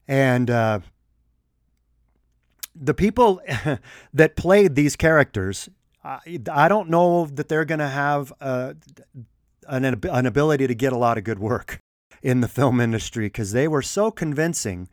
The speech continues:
There were times when I was just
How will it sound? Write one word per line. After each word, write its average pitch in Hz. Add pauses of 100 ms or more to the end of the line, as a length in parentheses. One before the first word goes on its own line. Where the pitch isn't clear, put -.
(800)
There 143
were 165
times 165
when 139
I 139
was 131
just -